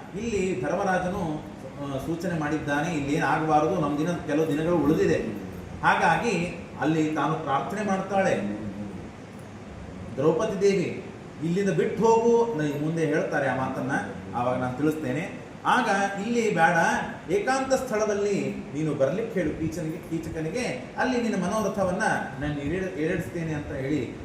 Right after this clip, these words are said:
ನೀನು ಹೇಳು ಅಂತಂದಾಗ ಸರಿಯಾಗ್ಲಿ ಅಂತೆ ಶೂನ್ಯ ಗೃಹ ಇದೆ, ಅಲ್ಲಿ ಆ ಗೃಹಕ್ಕೆ ಬಾ ಅಂತ ಹೇಳಿ ಅಂದಾಗ ಭೀಮಸೇನ ದೇವರೇ ಹೆಣ್ಣಿನ ವೇಷವನ್ನ ಹಾಕಿಕೊಂಡು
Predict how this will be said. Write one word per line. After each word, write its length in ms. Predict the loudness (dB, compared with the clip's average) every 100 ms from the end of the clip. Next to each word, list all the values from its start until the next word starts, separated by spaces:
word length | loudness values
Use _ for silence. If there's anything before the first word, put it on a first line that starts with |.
| -6
ನೀನು 140 | -2
ಹೇಳು 240 | 0 2
ಅಂತಂದಾಗ 540 | 0 0 -2 -2 -2 0
ಸರಿಯಾಗ್ಲಿ 440 | 2 2 2 2
ಅಂತೆ 420 | 0 0 0 0
ಶೂನ್ಯ 240 | -2 0 0
ಗೃಹ 360 | 0 0 0 0
ಇದೆ, 280 | -2 -4 -10 -14 -6
ಅಲ್ಲಿ 220 | -2 -2
ಆ 160 | -2 -2
ಗೃಹಕ್ಕೆ 380 | -2 -4 -2 -4
ಬಾ 140 | 0
ಅಂತ 340 | 0 -2 -4
ಹೇಳಿ 120 | -4 -4
ಅಂದಾಗ 280 | -4 -2 0 -2 -4 -10 -12 -4
ಭೀಮಸೇನ 420 | -2 -2 -2 -2
ದೇವರೇ 640 | 0 0 0 0 0 -4 -8 -12 -14 -6
ಹೆಣ್ಣಿನ 300 | -4 0 2 4
ವೇಷವನ್ನ 420 | 2 2 2 0
ಹಾಕಿಕೊಂಡು 840 | 0 -2 -4 -8 -2 2 2 0